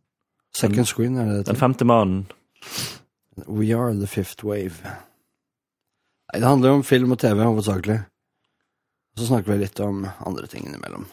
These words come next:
Speaker 1: når vi føler for det.
Speaker 2: Det stemmer.
Speaker 1: Apropos andre ting.
Speaker 2: Ja.
Speaker 1: Du har jo en veldig fin T-skjorte.
Speaker 2: Takk. Det er tilfeldigvis,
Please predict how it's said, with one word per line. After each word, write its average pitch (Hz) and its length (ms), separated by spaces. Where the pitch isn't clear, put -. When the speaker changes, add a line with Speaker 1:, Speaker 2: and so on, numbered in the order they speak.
Speaker 1:
når 117 140
vi 101 100
føler 98 200
for 95 180
det. - 20
Speaker 2:
Det - 560
stemmer. 110 80
Speaker 1:
Apropos 135 380
andre 107 260
ting. 139 240
Speaker 2:
Ja. 165 140
Speaker 1:
Du - 80
har 110 80
jo 117 80
en 120 80
veldig 107 320
fin 104 240
T-skjorte. - 400
Speaker 2:
Takk. 208 240
Det 139 140
er 123 160
tilfeldigvis, 123 460